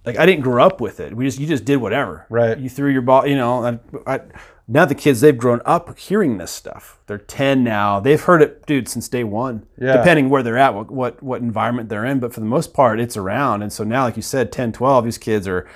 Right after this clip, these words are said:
Speaker 1: aware, you know, and so I think there's so much value in your ability to hit them anytime you can, whether it's a school class or a lecture or something, 'cause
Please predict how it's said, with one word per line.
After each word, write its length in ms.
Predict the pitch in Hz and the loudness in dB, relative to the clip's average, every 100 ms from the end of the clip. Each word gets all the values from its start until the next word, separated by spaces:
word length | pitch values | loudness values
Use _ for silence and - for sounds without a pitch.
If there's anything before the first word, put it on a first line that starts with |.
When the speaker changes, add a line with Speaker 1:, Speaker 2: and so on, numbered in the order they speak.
| - | -14
Speaker 1:
aware, 600 | - 98 104 107 92 - - - - | -10 -6 -4 -2 -4 -8 -18 -20 -12
you 100 | 104 | -6
know, 180 | 104 | -4
and 80 | 104 | -4
so 340 | - 107 98 92 - - - | -4 -4 -4 -6 -14 -20 -4
I 140 | 117 | -2
think 200 | 117 139 | 2 2
there's 160 | 110 107 | 2 -2
so 100 | - | -2
much 180 | 120 98 | -2 -2
value 500 | 92 98 107 117 104 | -2 2 4 4 0
in 160 | 101 101 | -6 -4
your 260 | 107 123 123 | -2 0 0
ability 440 | 107 107 101 98 | 0 -2 -4 -8
to 200 | - 101 | -12 -14
hit 320 | 87 135 131 | -8 -8 -6
them 340 | 123 113 110 110 - | -4 -4 -4 -8 -10
anytime 440 | 143 147 147 143 127 | -2 0 2 2 0
you 100 | 110 | -2
can, 540 | - 127 123 117 110 | -2 -2 0 0 -2
whether 120 | 107 101 | -2 -6
it's 120 | - | -8
a 40 | |
school 360 | 87 - 127 117 | -12 -12 -8 -8
class 600 | - 120 113 113 110 - | 0 2 4 4 2 -2
or 140 | 95 92 | -6 -6
a 120 | 92 - _ - | -6 -12 _ -12
lecture 580 | 120 113 110 123 107 | -6 -4 -4 -8 -6
or 40 | 92 | -6
something, 460 | - 117 120 98 95 | -6 -6 -6 -8 -8
'cause 300 | 101 92 | -8 -8